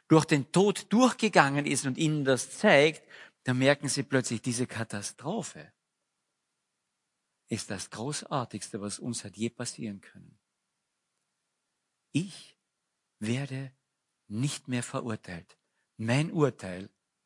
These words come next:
lag auf ihm. Er ist verurteilt worden. Verstehen Sie, wenn wir einen, einen Film anschauen, der lauter Katastrophen hat und dann vielleicht noch sch-, ganz schlimm endet,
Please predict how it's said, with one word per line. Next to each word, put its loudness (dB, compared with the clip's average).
lag -2
auf -8
ihm. -12
Er -2
ist -12
verurteilt -14
worden. -20
Verstehen 6
Sie, 0
wenn 4
wir 6
einen, 4
einen 2
Film 2
anschauen, 4
der 4
lauter 6
Katastrophen 2
hat -6
und -2
dann 6
vielleicht 4
noch 0
sch-, -12
ganz 0
schlimm 0
endet, -2